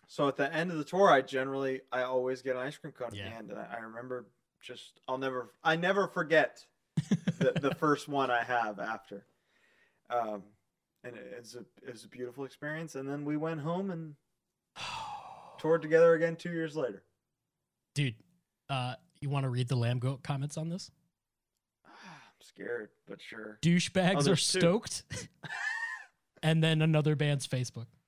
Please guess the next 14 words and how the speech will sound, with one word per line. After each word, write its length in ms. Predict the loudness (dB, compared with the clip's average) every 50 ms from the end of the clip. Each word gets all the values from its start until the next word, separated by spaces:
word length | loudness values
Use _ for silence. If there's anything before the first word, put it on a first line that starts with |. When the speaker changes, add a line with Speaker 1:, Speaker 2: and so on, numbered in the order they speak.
| _ _ -4 0
Speaker 2:
That's 200 | 2 4 6 6
it. 120 | 8 6
Speaker 1:
<laughs> 640 | 6 6 6 6 6 6 6 6 4 4 4 0 -6
Douchebags 720 | -4 0 2 2 2 0 0 6 10 12 12 12 12 8
are 100 | 2 -2
stoked 540 | -2 -4 -6 2 8 10 10 10 8 6 2
is 100 | -2 -2 -2
amazing. 580 | -2 -4 -2 -2 0 0 -2 -2 -4 -10 -12 -14 -20 _ _ -6
Speaker 2:
<laughs> 100 | -2 0 0 0 -2 -4 _ _ _ _ _ _ _ _ _ _ -18 -16 -16 -16 _ _ -20 -18 -18 -18 -18 -14 -12 -8
Speaker 1:
Well, 360 | -6 -4 -2 -2 -4 -4 -8 -12 -20 _ _ _ _ _ _ _ _ _ _ _ _ _ _ _ _ _ _
that 220 | 6 8 8 8 8
was 160 | 6 4 2
episode 460 | 2 0 0 0 2 4 4 4 4
one 340 | 2 2 0 0 0 -2